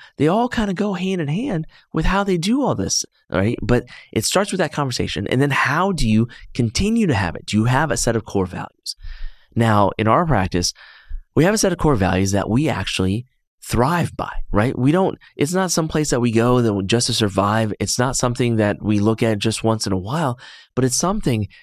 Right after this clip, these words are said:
that is built into our meetings. We take one of our core values, we talk about it,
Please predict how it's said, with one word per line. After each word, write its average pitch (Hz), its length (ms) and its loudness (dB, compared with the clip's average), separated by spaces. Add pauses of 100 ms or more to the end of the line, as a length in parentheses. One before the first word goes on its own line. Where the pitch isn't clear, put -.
(180)
that 120 160 2
is 101 160 0
built 120 440 0
into 104 720 0
our 92 260 0
meetings. 92 520 -2 (280)
We 104 80 2
take 101 220 2
one 104 220 4
of 110 80 2
our 101 100 4
core 101 200 0
values, 110 460 0
we 101 100 -2
talk 110 400 -2
about 92 320 0
it, - 100 -16